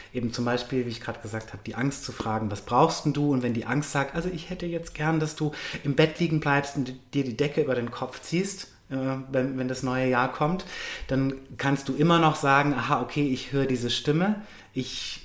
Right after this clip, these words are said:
nehme das auch wahr als ein Bedürfnis eines Teils in mir, aber ich entscheide als Chefin oder Chef meines inneren Hofstaats, als König oder Königin,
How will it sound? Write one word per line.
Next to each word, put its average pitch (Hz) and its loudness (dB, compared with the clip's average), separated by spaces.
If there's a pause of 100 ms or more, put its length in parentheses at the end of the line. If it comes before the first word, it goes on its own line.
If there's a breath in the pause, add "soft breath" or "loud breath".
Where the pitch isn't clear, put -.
(120)
nehme 131 6
das 123 2
auch 117 -2
wahr 131 4
als - -4
ein 123 0
Bedürfnis 135 -2
eines 120 -6
Teils 127 -2
in 127 -2
mir, 139 4 (260 loud breath)
aber 123 2
ich 156 6
entscheide 131 4
als 113 -2
Chefin 131 -2
oder 110 -2
Chef - -6
meines 113 0
inneren 113 -2
Hofstaats, 107 -6
als 104 -10
König 110 0
oder 104 -6
Königin, 120 2